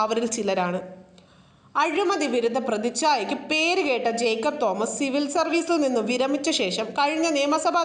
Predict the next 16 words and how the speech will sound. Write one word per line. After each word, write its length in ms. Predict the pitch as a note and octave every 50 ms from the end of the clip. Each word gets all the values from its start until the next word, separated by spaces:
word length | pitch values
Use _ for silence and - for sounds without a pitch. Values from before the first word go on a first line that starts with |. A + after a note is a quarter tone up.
| -
തെരഞ്ഞെടുപ്പിന് 480 | C#4 B3+ C4 C4 C4 B3+ B3+ D4 C#4+ C#4 C#4 C#4+
രണ്ട് 340 | D4 D#4 E4 E4 D#4+ G#4 E4+ D#4
മാസം 280 | C4+ C4 C4 D4+ D4 C4+
മുൻപാണ് 400 | A#3+ A#3+ A#3+ C4 B3+ A3 G#3+ A3+ A#3 - - G#3
ബി 140 | A3 A3 A#3 A#3+ A3+ C4+
ജെ 100 | C#4+ - -
പിയിൽ 160 | A#3 G#3+ G3 F3
എത്തുന്നത്. 360 | F3+ F#3+ F#3 F#3 F3 F3+ F3 F3+ F3+ - - - - - - - - - - - - - - - - - - - - G#3+ A3 B3+
ദേശീയ 320 | B3+ C4+ C#4+ - - F4 E4+ D#4+ D4
അധ്യക്ഷൻ 380 | B3 E4 E4 D#4+ - F4+ E4 C#4 C#4+
ജെ 120 | C4+ C4 C4 D4+
പി 60 | D#4 D4 C#4+
നദ്ദയിൽ 360 | B3+ A#3+ A#3 C#4+ D#4 D#4 D#4 D#4
നിന്ന് 180 | D4 C4+ B3+ C#4 C4 - A#3 A#3
അംഗത്വം 420 | B3 C4 B3+ D4 D4 D4+ F4 E4 -
സ്വീകരിച്ച 460 | D#4+ D#4+ D4 C4 D4+ D4 D4 -